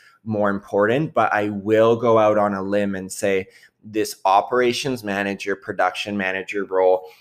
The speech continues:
is extremely important because the home service business, whatever your business is, it's inherently very hands-on. You're, you're essentially getting paid as a business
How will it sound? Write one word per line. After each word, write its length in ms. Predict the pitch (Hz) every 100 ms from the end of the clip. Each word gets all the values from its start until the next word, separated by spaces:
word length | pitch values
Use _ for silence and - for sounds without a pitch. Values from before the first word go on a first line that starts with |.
| _ -
is 200 | 107 98
extremely 1080 | 101 - - - 98 101 113 120 120 110
important 580 | 104 98 104 101 95 90
because 500 | 92 90 101 95 - - _ _
the 120 | - 107
home 360 | - 110 120
service 680 | 120 113 107 107 104 - - _ _ -
business, 440 | 110 104 101 98 -
whatever 420 | 95 95 110 120
your 160 | 113 104
business 480 | 110 104 98 101
is, 280 | 101 95 90 - - _
it's 220 | 107 -
inherently 640 | 101 98 101 107 107 131 120
very 360 | 107 98 98
hands-on. 760 | 98 98 95 90 95 87 73 78 _ _ _
You're, 320 | 101 104 98
you're 220 | - 107 104
essentially 760 | - - 120 113 131 131 135
getting 580 | 101 110 107 104 104 104 _ _ _
paid 340 | - 113 113 104
as 180 | 101
a 60 | 113
business 640 | 95 95 98 95 120 -